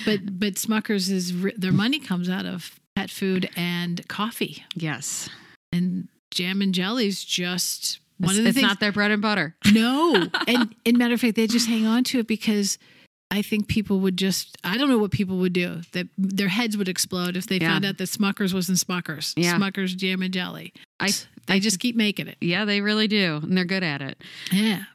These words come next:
Speaker 2: I think one thing that I wish I had more of in school was business. I think as a food science major, you get all of the science courses. Holy moly, do you get the science courses. I could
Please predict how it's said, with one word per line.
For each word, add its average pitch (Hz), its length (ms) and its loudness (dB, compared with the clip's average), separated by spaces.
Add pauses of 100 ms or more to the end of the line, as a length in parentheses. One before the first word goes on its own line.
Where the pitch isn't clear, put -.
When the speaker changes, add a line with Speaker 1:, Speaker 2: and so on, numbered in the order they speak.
Speaker 2:
I 196 100 0
think 226 460 -2 (180)
one 190 360 2
thing 196 260 2
that 180 120 0
I 165 120 0
wish 156 420 0
I 160 120 -2
had 151 260 -4
more 147 340 -2
of 147 220 -4
in 139 100 -4
school 151 720 -2 (260)
was 160 220 -4
business. - 680 -6 (260)
I 170 120 0
think 160 320 0
as 156 120 -2
a 160 80 0
food 160 300 0
science 147 560 -4
major, 160 560 0
you 165 260 0
get 151 360 -2
all 131 220 -6
of 135 120 -10
the 165 80 -6
science 113 400 -6
courses. - 640 -10 (460)
Holy 170 160 4
moly, 151 320 -2
do 151 80 -2
you 147 120 0
get - 200 -8
the 156 100 -6
science - 400 -4
courses. - 800 -6
I 180 80 -2
could 180 200 -4